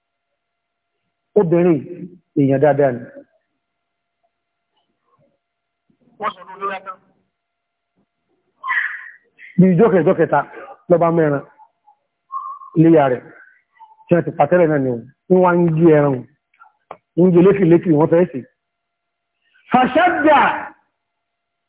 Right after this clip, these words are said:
كلب في الدار. فأخذ اللحم. Lẹ-, lẹja kan bá sáré wọlé. Ajá lọ bá gbé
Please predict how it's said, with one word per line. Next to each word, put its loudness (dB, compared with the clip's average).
كلب 4
في 0
الدار. 2
فأخذ -2
اللحم. -2
Lẹ-, 4
lẹja 0
kan -4
bá -2
sáré 0
wọlé. 2
Ajá 0
lọ 6
bá 2
gbé 2